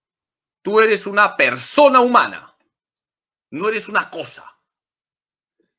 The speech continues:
Por eso es importante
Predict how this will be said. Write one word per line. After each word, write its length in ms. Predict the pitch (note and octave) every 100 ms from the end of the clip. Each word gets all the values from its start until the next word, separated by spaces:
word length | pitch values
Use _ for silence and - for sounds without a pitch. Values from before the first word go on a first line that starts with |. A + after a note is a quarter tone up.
| _ - _ _ _ _
Por 180 | - F3
eso 540 | F#3 - D#3+ D#3+ _
es 160 | F3+ F3
importante 1040 | A3+ D#3+ - E3 E3+ D#3 D#3 D#3 - _